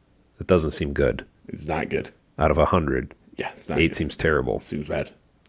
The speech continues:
Speaker 1: It's like a three out of forty-four.
Speaker 2: Or, like, one in a hundred might be really good, and, like, the closer you get to the middle is, like, the normal shit or bad shit. Just depends.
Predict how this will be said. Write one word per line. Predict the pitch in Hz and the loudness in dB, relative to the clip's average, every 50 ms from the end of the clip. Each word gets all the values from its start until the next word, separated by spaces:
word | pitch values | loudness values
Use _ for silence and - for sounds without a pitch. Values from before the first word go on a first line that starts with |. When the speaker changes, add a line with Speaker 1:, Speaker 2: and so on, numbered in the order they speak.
| _ - - | _ -20 -12
Speaker 1:
It's | - - | -8 -6
like | - 76 - | -6 -4 -6
a | |
three | - - - 95 87 | -2 2 4 4 6
out | 80 78 78 | 6 4 2
of | - | 2
forty-four. | - 80 78 78 73 - - 76 69 65 - - - - _ - | 0 0 0 0 0 0 0 0 0 0 -2 -6 -12 -16 _ 6
Speaker 2:
Or, | - 113 143 160 127 101 95 101 135 - - - - - - - | 10 10 12 12 12 10 10 8 6 4 0 -12 -20 -14 -2 4
like, | - 90 90 - | 6 6 6 4
one | - - 98 101 107 117 123 127 | 2 4 6 8 10 10 10 10
in | 123 117 | 10 10
a | 107 | 8
hundred | 107 127 135 135 117 110 | 8 8 8 8 8 8
might | 101 95 90 | 6 4 4
be | 98 | 4
really | 95 92 90 87 | 4 4 4 2
good, | 82 80 85 85 90 | 4 4 6 6 6
and, | 95 | 4
like, | 90 87 82 - | 4 2 2 0
the | 85 | -2
closer | - - 98 95 - | 0 2 2 2 2
you | 92 90 | 0 0
get | 85 | 0
to | - 80 | 0 0
the | 82 | 2
middle | 85 90 110 113 92 82 90 - - - - | 6 6 8 8 8 8 6 4 0 -6 -6
is, | - 85 80 78 - | -4 -2 -2 -2 -2
like, | - 69 67 - - _ _ _ | -4 -4 -4 -6 -10 _ _ _
the | - - 85 | -2 -2 0
normal | 85 85 85 87 90 92 | 0 0 0 0 -2 -2
shit | - - 104 95 90 | -2 0 -2 0 0
or | 82 | -2
bad | 76 76 85 92 98 | -2 -2 -4 -4 -4
shit. | - - - - - - - - _ _ - - - - - - - - - - - - _ - - - - _ _ _ _ - - - | -2 -2 -2 -2 -4 -8 -20 -20 _ _ -20 -20 -20 -20 -20 -20 -20 -20 -20 -20 -20 -20 _ -20 -20 -20 -20 _ _ _ _ -20 -14 -10
Just | - 92 - | -10 -10 -8
depends. | - - 104 123 143 135 - - | -4 -2 0 0 0 -2 -4 -8